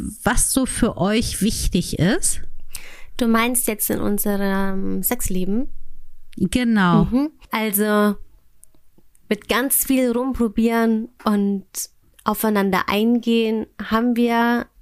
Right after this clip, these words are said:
Speaker 2: tatsächlich herausgefunden, dass wir nicht, und also dass auch mein Mann keinen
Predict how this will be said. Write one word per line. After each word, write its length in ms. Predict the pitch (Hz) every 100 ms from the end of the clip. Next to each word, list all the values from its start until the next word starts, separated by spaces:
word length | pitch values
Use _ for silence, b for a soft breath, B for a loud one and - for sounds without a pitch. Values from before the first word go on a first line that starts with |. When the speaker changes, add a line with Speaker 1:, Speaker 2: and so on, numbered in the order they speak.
| -
Speaker 2:
tatsächlich 680 | - 214 - 220 226 233 226
herausgefunden, 1300 | 196 190 196 233 240 - 233 226 226 - 233 233 240 B B B B B B -
dass 340 | 226 220 - 208
wir 500 | 220 233 240 240 233 b
nicht, 500 | - 226 294 - - - - - -
und 240 | 220 -
also 240 | 214 196 202
dass 240 | 190 -
auch 200 | 196 170
mein 220 | 190 175 180
Mann 340 | 233 254 180 - - - _ -
keinen 400 | 196 185 170